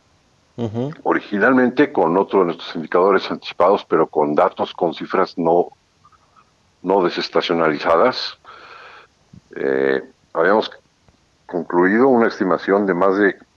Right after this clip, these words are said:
Speaker 2: veinte por ciento en la caída, ¿eh?
Speaker 1: Ujú.
Speaker 2: La hemos re-, la hemos reducido al, al diez en base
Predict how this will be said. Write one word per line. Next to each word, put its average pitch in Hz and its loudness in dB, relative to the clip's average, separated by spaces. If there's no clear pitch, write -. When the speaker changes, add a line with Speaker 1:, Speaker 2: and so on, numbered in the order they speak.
Speaker 2:
veinte 120 -2
por - -4
ciento 92 -2
en 76 0
la 76 0
caída, 80 2
¿eh? - -4
Speaker 1:
Ujú. 117 -6
Speaker 2:
La 101 0
hemos 104 4
re-, 92 0
la 98 4
hemos 107 2
reducido 92 2
al, 76 -2
al 85 0
diez 113 2
en 98 0
base 101 0